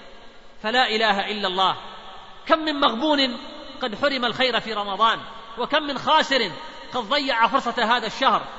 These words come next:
ولا يخسر على الله جل وتعالى إلا هالك، نعوذ بالله من الخسران. لماذا نعرض أيها الأحبة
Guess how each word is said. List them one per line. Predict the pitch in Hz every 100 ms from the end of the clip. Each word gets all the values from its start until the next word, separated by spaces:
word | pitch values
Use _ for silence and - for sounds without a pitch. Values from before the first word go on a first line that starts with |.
| - 190
ولا | 240 233
يخسر | 247 - - 214
على | 208 208
الله | 226 208
جل | 202 220 208
وتعالى | 202 196 208 220 202 202 - - - -
إلا | 233 220 196 165 - - -
هالك، | 202 262 285 294 320 - - -
نعوذ | 202 233 214 196
بالله | 202 202 208
من | 185 190 196
الخسران. | 180 180 - 160 113 - - - - - - 214
لماذا | 277 330 330 285 285 269 - - - - - - -
نعرض | 220 294 285 247
أيها | 247 277 254 226
الأحبة | 220 208 285 226 262